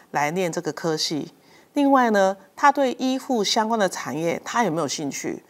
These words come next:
如果他也有兴趣的话，那当然健康产业相关科系是他不二之选。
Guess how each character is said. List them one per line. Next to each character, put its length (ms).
如 100
果 40
他 120
也 220
有 160
兴 220
趣 140
的 100
话， 240
那 100
当 260
然 240
健 140
康 160
产 200
业 100
相 200
关 100
科 140
系 160
是 80
他 160
不 160
二 320
之 140
选。 320